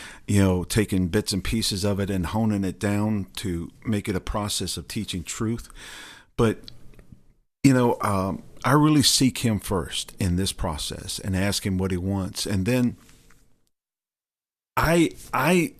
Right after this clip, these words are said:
take it from a perspective of what am I learning and what am I seeing and what, what is God saying to me, I share with the people. And so whenever I preach and whenever I bring a teaching, uh,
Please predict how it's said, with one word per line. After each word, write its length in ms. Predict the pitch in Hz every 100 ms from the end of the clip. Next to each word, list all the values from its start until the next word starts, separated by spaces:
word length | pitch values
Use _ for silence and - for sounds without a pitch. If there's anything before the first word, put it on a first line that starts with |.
| - -
take 240 | 143 -
it 20 |
from 200 | - 120
a 60 | 101
perspective 720 | - 101 - 127 123 - 107
of 120 | 101 92
what 380 | 101 113 - -
am 180 | 104 98
I 140 | 117
learning 440 | 110 98 90 85 90
and 140 | 95
what 160 | 110 123
am 140 | 113
I 180 | 117 113
seeing 500 | - 113 95 87 92
and 160 | 92
what, 300 | 95 113 -
what 240 | - 113 147
is 140 | 127
God 260 | 127 120 -
saying 360 | - 101 95
to 160 | - 95
me, 340 | 87 90 82 -
I 140 | - 101
share 320 | - 98 85
with 180 | 80 78
the 80 | -
people. 480 | - 76 - - - - _ - - - _ _ _
And 280 | 104 98 98
so 340 | - 113 104 - - - - -
whenever 500 | - 127 120 139 160
I 180 | 143 131
preach 600 | - - 139 131 127 -
and 200 | 98 101
whenever 360 | 107 113 117 123
I 100 | 117
bring 280 | 98 117 107
a 60 |
teaching, 680 | - - 127 - 101 95 92 - _ -
uh, 300 | - 82 73